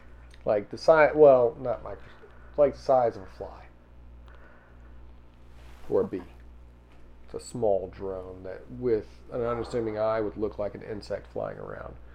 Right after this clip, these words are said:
But as he is zoomed in, he notices the exact date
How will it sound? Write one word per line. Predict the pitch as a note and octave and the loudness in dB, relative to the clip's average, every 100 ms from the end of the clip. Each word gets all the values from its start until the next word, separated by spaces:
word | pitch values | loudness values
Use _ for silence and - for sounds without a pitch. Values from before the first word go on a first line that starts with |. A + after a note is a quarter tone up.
| - - - - - - | -20 -20 -20 -20 -20 4
But | F#2+ F#2+ | 6 6
as | - G2+ - | 6 2 0
he | G#2 | -2
is | F#2+ F2+ F2+ | -2 -2 -6
zoomed | G2 G2+ F#2 F#2 | -10 -10 -10 -8
in, | G2 F#2+ F#2 G#2 | -8 -10 -12 -12
he | G2+ | -8
notices | F#2+ F#2+ F#2 G2 F2+ F2 - - - - - | -6 -6 -6 -8 -8 -10 -14 -16 -16 -16 -4
the | A2+ | 0
exact | G#2+ F#2+ G#2+ G2 G2 - A2+ | 0 2 2 2 -4 -16 -6
date | A2+ G2 G2 - | -4 -2 -4 -16